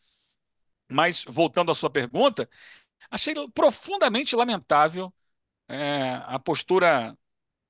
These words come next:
medrosa das duas equipes. Não é, não digo nem, é, é, é um medo que, na verdade, se transformou em apatia no jogo. A falta de interesse em ganhar o jogo. Isso é lamentável, isso é o anti-esporte.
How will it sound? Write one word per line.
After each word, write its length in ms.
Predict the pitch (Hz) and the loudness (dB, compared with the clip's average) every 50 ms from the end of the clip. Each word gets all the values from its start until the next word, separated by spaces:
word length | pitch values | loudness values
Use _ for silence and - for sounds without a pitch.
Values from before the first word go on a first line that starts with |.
| _ - | _ -16
medrosa 640 | 131 143 202 196 143 151 151 151 170 190 180 175 | -4 -2 -2 0 2 4 6 6 6 6 4 2
das 180 | 143 143 131 120 | -2 -2 -4 -2
duas 180 | 131 156 147 131 | -4 -4 -2 -4
equipes. 520 | 131 - - - 175 214 208 185 156 170 | -4 -6 -6 -6 -6 -4 -4 -6 -8 -6
Não 140 | 220 254 294 | 0 0 0
é, 80 | 294 269 | 0 0
não 180 | 247 269 294 | -2 -4 -4
digo 180 | 254 294 349 339 | -4 -4 -6 -6
nem, 480 | 339 403 480 440 359 311 226 202 202 202 _ _ _ _ _ | -6 -8 -8 -10 -14 -14 -14 -14 -16 -20 _ _ _ _ _
é, 100 | 185 175 160 160 160 170 170 - | -12 -10 -10 -12 -16 -16 -14 -10
é, 320 | 160 165 165 147 156 143 - | -8 -8 -6 -6 -6 -8 -6
é 60 | - 170 | -6 -6
um 80 | 196 | -4
medo 380 | 196 180 190 220 269 294 233 220 | -4 0 2 2 2 2 2 0
que, 80 | 226 | -2
na 80 | 226 233 | -2 0
verdade, 440 | 208 196 190 190 202 247 269 226 220 - - - - - - _ _ | -2 -2 -2 0 0 0 0 0 -6 -12 -18 -20 -20 -20 -20 _ _
se 160 | - - 208 | -8 -6 -2
transformou 480 | - 233 240 226 - 226 208 220 254 269 | -2 0 -2 2 0 0 2 4 2 2
em 120 | 247 254 | 4 2
apatia 720 | 277 285 - - 247 - - - - 190 226 240 226 202 | 2 2 4 2 0 2 2 0 2 2 2 2 0 0
no 100 | 165 143 | -2 -2
jogo. 340 | 123 113 135 143 135 113 113 120 | -4 -4 -4 -4 -4 -4 -6 -6
A 40 | |
falta 420 | - - - 233 247 240 _ - 170 | -6 0 2 2 2 2 _ 0 2
de 100 | 165 226 | 2 0
interesse 840 | 247 226 - - 233 185 165 160 165 208 240 254 220 - - 233 220 | -2 -2 -2 2 2 2 4 4 2 2 2 2 0 0 -2 -4 -6
em 120 | 220 220 | -8 -8
ganhar 960 | 208 202 202 185 - _ _ _ _ _ _ 185 185 196 180 - - 202 190 - _ _ _ _ _ - | -6 -8 -8 -8 -8 _ _ _ _ _ _ -12 -12 -12 -10 -4 -2 -2 -2 -4 _ _ _ _ _ -6
o 60 | 185 - | -6 -4
jogo. 500 | 110 123 131 131 123 107 101 104 117 _ _ _ _ _ _ _ _ _ _ - | -2 -2 -2 -2 -4 -6 -10 -18 -20 _ _ _ _ _ _ _ _ _ _ -8
Isso 220 | 185 240 - - | -6 -4 -2 -2
é 40 | 403 | 0
lamentável, 500 | 403 320 294 277 - - 180 175 175 185 | 0 2 0 0 0 2 2 2 2 0
isso 140 | 190 - 240 | 2 4 4
é 20 | |
o 140 | 226 220 214 | 4 4 4
anti-esporte. 880 | 233 254 - 254 247 - - - 147 131 - - - - - - - | 2 0 -2 -4 -6 -6 -4 -2 -2 -2 -2 -4 -12 -14 -16 -16 -16